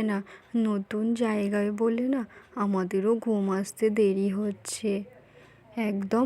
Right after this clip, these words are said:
ভালো লাগছে না। আগে কি সুন্দর বাড়িতে ছিলাম, কত সুন্দর ছিল। হ্যাঁ রে মা, বুঝেছি, কি করবি আর বল, তোর বাবার চাকরিটাই তো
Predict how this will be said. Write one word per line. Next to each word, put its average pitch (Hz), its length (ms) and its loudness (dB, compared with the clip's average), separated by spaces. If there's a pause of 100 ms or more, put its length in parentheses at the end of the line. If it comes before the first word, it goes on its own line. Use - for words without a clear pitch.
ভালো 208 340 2
লাগছে 208 460 -2
না। 202 120 -2 (520)
আগে 214 280 2
কি 214 200 -4
সুন্দর 214 480 0
বাড়িতে 202 460 0 (100)
ছিলাম, 196 460 0 (160)
কত 214 240 0 (120)
সুন্দর 202 460 0 (120)
ছিল। 190 260 0 (1400)
হ্যাঁ 196 320 6
রে 220 160 2
মা, 208 160 2 (360)
বুঝেছি, 208 520 0 (120)
কি - 240 -6
করবি 208 480 2
আর 214 160 2
বল, 202 300 4 (680)
তোর 202 200 4 (560)
বাবার 196 420 0
চাকরিটাই 196 720 0
তো 254 120 -2